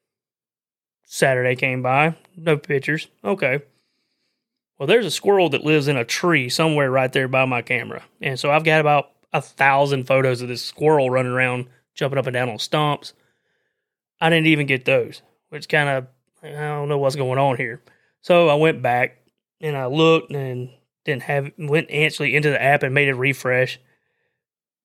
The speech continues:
No videos. Well, I, actually, I went and got the user's manual, went through it, fine print says,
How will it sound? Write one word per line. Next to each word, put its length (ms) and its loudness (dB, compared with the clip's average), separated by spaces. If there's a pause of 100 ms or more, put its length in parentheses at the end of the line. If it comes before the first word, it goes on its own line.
(120)
No 340 2
videos. 560 -2 (560)
Well, 180 -4
I, 140 0
actually, 400 2
I 60 0
went 240 2
and 100 -8
got 240 2
the 320 -8 (220)
user's 320 0
manual, 520 2 (280)
went 200 -4
through 200 0
it, 160 -6
fine 260 2
print 340 -4
says, 340 2